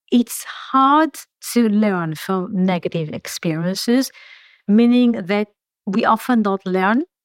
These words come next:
And if we learn, we often learn the wrong lesson. We learn that it's not for me,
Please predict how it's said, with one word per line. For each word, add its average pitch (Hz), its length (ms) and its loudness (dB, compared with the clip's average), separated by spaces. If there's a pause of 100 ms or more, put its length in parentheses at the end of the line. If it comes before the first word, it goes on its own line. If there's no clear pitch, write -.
(280)
And 214 400 2
if 208 160 -4
we 220 120 -2
learn, 262 280 2
we 240 100 0
often 196 400 -4
learn 196 220 -2
the 185 80 -4
wrong 175 200 -2
lesson. 165 400 -6
We 160 80 -2
learn 185 200 2
that 180 120 -2
it's 175 140 -6
not 180 180 -4
for 175 200 -4
me, 147 360 -6